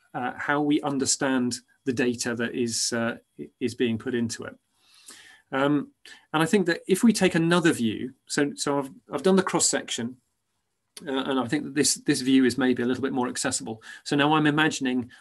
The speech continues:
almost like a plan view of it. Uh, what I think we are describing, um, is a data infrastructure. We're enabling that pipe work to connect up, uh, different digital twins,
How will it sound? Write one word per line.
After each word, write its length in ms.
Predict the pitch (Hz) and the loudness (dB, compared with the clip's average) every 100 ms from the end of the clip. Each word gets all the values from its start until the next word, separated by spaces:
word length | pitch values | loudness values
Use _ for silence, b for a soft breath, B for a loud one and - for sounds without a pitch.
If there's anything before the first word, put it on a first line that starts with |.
| B | B
almost 220 | 160 151 | 0 0
like 120 | 147 | 0
a 40 | 156 | -2
plan 460 | - 165 156 139 | -2 0 0 0
view 240 | 123 117 110 | -2 0 -2
of 140 | 113 | -4
it. 260 | 120 - - _ B B B B B 160 | -8 -12 -16 _ B B B B B -2
Uh, 100 | 156 | 0
what 220 | 180 202 | 2 2
I 80 | 202 | 4
think 280 | 202 180 | 2 0
we 140 | 156 151 | 2 4
are 180 | 151 147 | 4 0
describing, 840 | 135 - 147 143 117 104 120 - b b 147 | 0 0 0 0 0 -4 -8 -14 b b -2
um, 200 | 139 - | -2 4
is 300 | 170 156 - 180 | 6 6 4 -2
a 80 | |
data 520 | 117 147 147 - 139 156 | 2 4 4 2 -4 -2
infrastructure. 800 | 143 120 127 - - - - - _ _ - | -4 -4 -6 -6 -10 -12 -14 -18 _ _ -2
We're 140 | 139 | 4
enabling 720 | 151 151 147 175 160 143 135 | 4 6 6 4 4 4 4
that 220 | 131 - - | 4 0 -6
pipe 360 | - 151 151 | -4 -4 -2
work 360 | 123 110 113 - b b - | -6 -6 -12 -18 b b -4
to 120 | 151 | -2
connect 640 | - - 147 151 160 - 139 | -2 -2 2 2 0 -4 -2
up, 300 | 123 - - _ b b b - | -2 -4 -14 _ b b b -6
uh, 200 | 131 127 | -2 -2
different 400 | 120 147 143 143 | 0 -2 -2 -4
digital 300 | 127 127 117 | -4 -4 -4
twins, 580 | - 135 120 120 117 | 0 2 2 0 -4